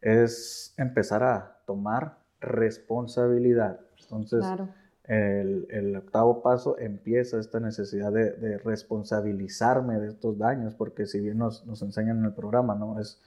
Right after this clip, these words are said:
Speaker 1: que yo no soy culpable de mi adicción, yo no soy culpable de lo que hice, pero sí puedo ser responsable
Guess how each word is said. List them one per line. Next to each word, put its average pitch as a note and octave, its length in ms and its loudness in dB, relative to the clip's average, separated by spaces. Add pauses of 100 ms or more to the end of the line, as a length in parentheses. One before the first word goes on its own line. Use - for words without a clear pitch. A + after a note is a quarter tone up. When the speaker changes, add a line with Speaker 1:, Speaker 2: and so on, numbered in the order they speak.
(560)
Speaker 1:
que G#2+ 500 4
yo A2+ 140 2
no B2 80 0
soy A#2 240 0
culpable A2+ 640 -2
de G#2+ 80 -4
mi - 100 -6
adicción, G2+ 400 -6
yo G#2 80 -2
no B2 80 -2
soy A#2 160 -4
culpable A2+ 540 -2
de A2 80 2
lo G#2+ 40 -4
que G#2 100 -10
hice, A2 160 -6
pero G#2 220 -4
sí G#2+ 140 -6
puedo A2 300 0
ser A2 220 -2
responsable G#2+ 1000 -2